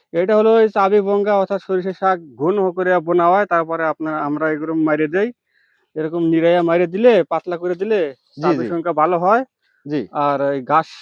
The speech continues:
Speaker 1: থাকলে কিছু ঘাস, আগাছা, এগুলো আমরা পরিষ্কার করে দেই।
Speaker 2: এর জন্য কি কোনো নির্ধারিত মাটি লাগে ভাই?
Speaker 1: না, কোনো নির্ধারিত মাটি লাগে না।
Speaker 2: যে কোনো জায়গায় চাষ করা যায়?
Speaker 1: বাংলাদেশে যে কোনো জায়গায় যে কোনো লোক করতে পারবে, কিন্তু এই বীজগুলো বাংলাদেশে নাই।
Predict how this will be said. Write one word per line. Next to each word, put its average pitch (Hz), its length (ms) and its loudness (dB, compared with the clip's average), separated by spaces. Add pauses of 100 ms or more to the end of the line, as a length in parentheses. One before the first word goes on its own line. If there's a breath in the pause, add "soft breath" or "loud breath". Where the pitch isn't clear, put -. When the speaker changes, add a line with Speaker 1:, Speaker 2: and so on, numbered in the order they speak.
Speaker 1:
থাকলে 170 400 -6
কিছু 160 200 -12
ঘাস, 151 320 0
আগাছা, 147 420 -2
এগুলো 139 240 -4
আমরা 139 160 -6
পরিষ্কার 139 340 -12
করে 120 240 -12
দেই। 175 180 -14 (140)
Speaker 2:
এর 175 200 2
জন্য 240 240 2
কি 247 100 -4
কোনো 240 400 -2
নির্ধারিত 190 460 0
মাটি 214 360 0
লাগে 208 240 0
ভাই? 196 220 0 (320)
Speaker 1:
না, 226 240 2
কোনো 220 180 -4
নির্ধারিত 214 460 2
মাটি 185 240 0
লাগে 139 240 -4
না। 113 160 -8 (120)
Speaker 2:
যে 165 160 2
কোনো 233 280 0
জায়গায় 202 400 2
চাষ 175 280 -4
করা 156 200 0
যায়? 165 100 2
Speaker 1:
বাংলাদেশে 175 440 -2
যে 170 160 -4
কোনো 175 200 -6
জায়গায় 170 320 -4 (240)
যে 139 100 -8
কোনো 151 200 -8
লোক 143 160 -8
করতে 147 280 -10
পারবে, 139 260 -8
কিন্তু 190 240 -10
এই 190 280 -6 (720)
বীজগুলো 180 400 -2
বাংলাদেশে 165 520 -4 (520)
নাই। 127 320 -6